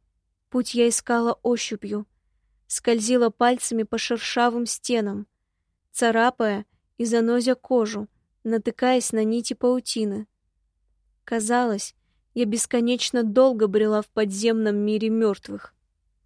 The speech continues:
А затем нужные повороты остались позади.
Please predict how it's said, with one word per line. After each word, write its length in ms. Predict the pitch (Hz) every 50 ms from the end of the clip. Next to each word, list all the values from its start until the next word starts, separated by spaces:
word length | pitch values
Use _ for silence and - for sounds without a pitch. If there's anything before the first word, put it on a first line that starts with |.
| _ _ _ _ _ _ _ _ _ _ _ _ _
А 100 | - 226
затем 520 | 226 220 226 214 - - 254 262 269 277 - _ _ _ _ _ _ _ _ _ _ _ _ _ _ _ _ _ -
нужные 460 | 240 226 240 254 247 226 233 240 233
повороты 680 | 214 - 226 208 220 220 220 240 254 262 - 262 254 - _
остались 560 | - 226 226 - - - 208 214 220 220 -
позади. 540 | - - 220 202 226 214 202 190 202 202 202